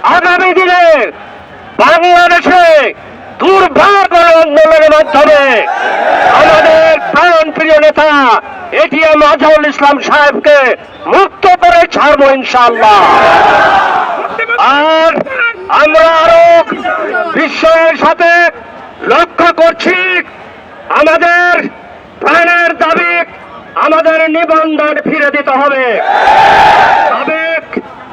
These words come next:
ফ্যাসিস্ট এবং স্বৈরাচার সরকার অন্যায়ভাবে আমাদের নিবন্ধন কেড়ে নিয়েছিল। কেন আজও নিবন্ধন ফিরিয়ে দেওয়া হচ্ছে না? আমরা সরকারের কাছে জবাব চাই।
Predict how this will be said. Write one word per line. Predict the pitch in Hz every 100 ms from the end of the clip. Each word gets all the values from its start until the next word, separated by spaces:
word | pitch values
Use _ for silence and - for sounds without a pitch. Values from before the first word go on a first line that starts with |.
| -
ফ্যাসিস্ট | 277 311 - 339 330 294
এবং | 302 311 320
স্বৈরাচার | - 359 320 311 311 294
সরকার | - 302 - 294 294 285 277 - - - -
অন্যায়ভাবে | 247 320 311 311 330 330 311 302 320 302 240 143 - - -
আমাদের | - 262 320 320 320 320 302
নিবন্ধন | 285 320 311 311 294 311 294
কেড়ে | 285 285
নিয়েছিল। | 277 269 - 208 254 233 170 147 160 - - - - - - - - -
কেন | 294 349 349
আজও | 359 339 320 330 330
নিবন্ধন | 294 330 311 311 302 294 294
ফিরিয়ে | 302 302
দেওয়া | 285 285 269
হচ্ছে | 277 285 262
না? | 262 247 226 208 392 - - -
আমরা | - - - 320 320 -
সরকারের | 320 302 294 302
কাছে | 285 285 277
জবাব | 285 277 254 -
চাই। | 254 - - 196